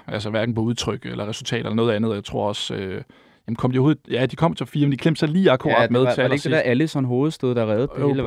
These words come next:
Speaker 1: i
Speaker 2: var
Speaker 1: West
Speaker 2: det?
Speaker 1: Bromwich, øh,
Speaker 2: Ja, det
Speaker 1: tror
Speaker 2: tror
Speaker 1: jeg.
Speaker 2: jeg.
Speaker 1: Ja, lige præcis. Der, der så det, der så det skidt ud,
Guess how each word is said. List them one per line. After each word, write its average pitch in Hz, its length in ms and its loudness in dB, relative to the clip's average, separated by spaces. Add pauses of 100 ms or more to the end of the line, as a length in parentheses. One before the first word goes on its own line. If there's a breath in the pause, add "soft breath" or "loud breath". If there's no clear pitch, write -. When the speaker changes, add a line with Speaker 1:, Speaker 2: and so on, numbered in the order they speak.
Speaker 1:
i 139 40 4
Speaker 2:
var 131 60 2
Speaker 1:
West 135 120 2
Speaker 2:
det? - 40 -10
Speaker 1:
Bromwich, 143 500 4
øh, 120 80 -4
Speaker 2:
Ja, 104 140 -2
det 104 80 -4
Speaker 1:
tror 127 200 2
Speaker 2:
tror 123 80 -2
Speaker 1:
jeg. 101 60 -2
Speaker 2:
jeg. 113 80 -4
Speaker 1:
Ja, 123 40 -2
lige 131 140 -4
præcis. 113 520 -6 (100)
Der, 143 60 -6
der 160 160 -2
så 147 180 4
det, 123 140 2 (120)
der 147 80 -2
så 143 160 -2
det 120 80 -4
skidt 127 220 -2
ud, 117 160 -6